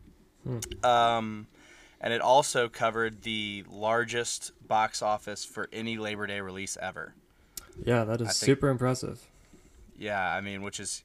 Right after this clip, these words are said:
Speaker 2: huge for movies right now. Um, I mean, are mo-, are movies officially back, or is this just a, a Marvel movie?
Speaker 1: Yeah, I was thinking about that. I feel like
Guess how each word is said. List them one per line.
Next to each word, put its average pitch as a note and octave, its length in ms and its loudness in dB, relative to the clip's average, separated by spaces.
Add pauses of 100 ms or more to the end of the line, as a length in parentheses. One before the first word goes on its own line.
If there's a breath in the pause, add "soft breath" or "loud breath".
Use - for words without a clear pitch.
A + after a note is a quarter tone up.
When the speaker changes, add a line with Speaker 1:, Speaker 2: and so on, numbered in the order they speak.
Speaker 2:
huge D3+ 880 -2 (440)
for G#2 140 -8
movies F2 420 -8
right D#2+ 200 -8
now. C#2 320 -10 (880 soft breath)
Um, E2+ 560 -12 (220)
I G#2+ 80 0
mean, A2+ 240 0
are A2 160 6
mo-, A#2 180 0
are A#2 140 4
movies B2 340 0
officially C3 400 2
back, B2 340 6
or - 120 -2
is A2+ 140 -2
this B2 120 -6
just - 320 -4
a, G2+ 380 2
a G2+ 100 -2
Marvel G2+ 380 0
movie? F2+ 240 -8 (1300 loud breath)
Speaker 1:
Yeah, E3 280 6
I C3+ 40 4
was E3+ 200 2
thinking F3+ 280 0
about G#2 240 0
that. G#2+ 200 -2
I D3 160 -2
feel G3 320 2
like G#3 500 2